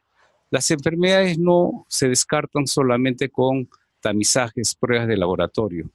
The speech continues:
sino básicamente con la autoexclusión voluntaria. Una de las cosas que siempre estamos obviando y que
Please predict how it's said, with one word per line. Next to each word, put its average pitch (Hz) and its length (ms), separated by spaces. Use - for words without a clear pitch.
sino 123 500
básicamente 127 800
con 143 440
la 113 180
autoexclusión 110 720
voluntaria. 82 560
Una 214 200
de 190 60
las 165 120
cosas 175 360
que 135 120
siempre 151 460
estamos 143 480
obviando 135 540
y 101 160
que 104 160